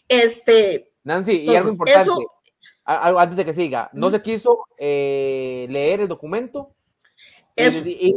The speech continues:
Speaker 2: le
Speaker 1: eso
Speaker 2: dicen
Speaker 1: la
Speaker 2: al alcalde que no se le pidió un criterio, sino que se le pidió que, que también, eh, aprobaran el, creo que el uno por ciento,
Speaker 1: Exacto.
Speaker 2: aunque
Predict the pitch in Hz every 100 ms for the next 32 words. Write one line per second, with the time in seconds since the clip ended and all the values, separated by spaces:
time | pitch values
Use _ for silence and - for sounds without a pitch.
0 | - 175 190 247 202 170 160 - - -
1 | - 175 180 214 202 170 180 196 202 220
2 | 233 254 190 170 208 202 185 151 156 226
3 | 226 _ _ _ 170 151 123 170 156 175
4 | 202 202 165 151 143 151 160 160 190 143
5 | 127 127 117 113 156 160 196 160 185 240
6 | 233 185 - 233 165